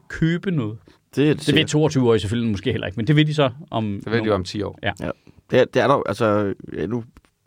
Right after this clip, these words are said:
Speaker 2: en, fra personlig, øh, erfaring, nu går jeg lige helt Mathias
Speaker 1: Mm.
Speaker 2: Tesfaye på det, så
Speaker 1: Mm.
Speaker 2: nu ved jeg alt, fordi jeg har lige set det ske.
Speaker 1: Ja.
Speaker 2: Men en af mine veninder har lige købt en andelslejlighed på Nørrebro, fordi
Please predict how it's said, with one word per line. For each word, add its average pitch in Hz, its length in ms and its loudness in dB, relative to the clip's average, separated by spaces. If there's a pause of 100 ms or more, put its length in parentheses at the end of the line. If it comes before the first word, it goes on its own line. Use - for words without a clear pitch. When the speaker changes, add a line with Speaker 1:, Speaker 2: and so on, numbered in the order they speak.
(300)
Speaker 2:
en, 87 300 -4 (220)
fra 87 380 0 (260)
personlig, 151 360 0
øh, 113 460 0
erfaring, 117 420 -2
nu - 60 -12
går 113 100 0
jeg 107 60 2
lige 104 100 -2
helt 123 120 0
Mathias - 280 -4
Speaker 1:
Mm. 131 40 -4
Speaker 2:
Tesfaye 107 260 0
på 113 120 -4
det, 110 200 -6
så 147 140 -4
Speaker 1:
Mm. 107 100 -2
Speaker 2:
nu 117 60 2
ved 120 140 2
jeg 101 100 6
alt, 92 140 0
fordi 107 140 -6
jeg 104 60 0
har 104 60 -2
lige 110 100 -6
set 110 220 -6
det 104 80 -12
ske. 120 80 -6
Speaker 1:
Ja. - 60 -2 (680)
Speaker 2:
Men 123 360 2 (600)
en 160 100 6
af 156 60 6
mine 139 140 6
veninder 120 300 4
har 123 120 2
lige 123 120 0
købt - 280 0 (180)
en 120 100 2
andelslejlighed 110 460 2
på 104 80 -6
Nørrebro, 101 380 0 (220)
fordi - 760 0